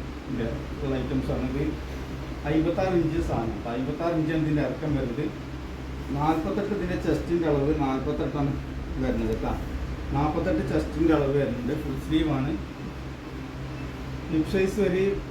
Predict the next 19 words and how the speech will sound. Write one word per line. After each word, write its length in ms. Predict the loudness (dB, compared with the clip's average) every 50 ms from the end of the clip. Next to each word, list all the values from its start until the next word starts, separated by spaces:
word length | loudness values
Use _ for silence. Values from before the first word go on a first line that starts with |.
| -8 -10 -10 -8 -6 -4 -2
ഇരുപത്തെട്ട്, 480 | 0 4 4 4 4 2 0 0 2 2 2 4 4
അമ്പത്താറ് 440 | 4 4 4 4 4 4 4 4 4
ഹിപ്പ് 180 | 2 0 -2 -2 -2
സൈസും 220 | 0 0 2 2 2
വരുന്നുണ്ട് 300 | 4 4 4 2 0 0 0
കേട്ടോ. 180 | 0 0 -2 -2 -2 -4 -6 -4 -2 0 0 0 2 2 0
ഇതാണ് 260 | 2 4 2 2 2 0 0
ഐറ്റം, 240 | -2 -2 -4 -6 -6 -8 -8
ഫുൾ 180 | -6 -6 -6 -6 -4 -2
സ്ലീവ് 220 | 0 2 2 2 2 2
ആണ്. 100 | 0 0 -2 -4 -6 -6
റേറ്റ് 240 | -4 -4 -4 -2 0 2
വരുന്നത് 220 | 2 2 2 0 0 0 0
ഇരുന്നൂറ്റി 480 | 0 0 -2 -2 0 -2 -2 -2 -2 0 0 0
എൺപതാണ്. 500 | 0 0 0 0 0 0 0 -2 -4 -4 -6 -8 -8 -10 -10 -10 -10 -10 -10 -10 -10
അപ്പോൾ 160 | -6 -4 0 0
ഞാൻ 100 | 0 0 -2 -4 -6 -8 -8 -8 -8 -8 -8 -8 -8 -8 -8 -8 -8 -10 -8 -6 -4
മിക്സ് 200 | -4 -4 -2 -2
ചെയ്ത് 140 | -2 0 0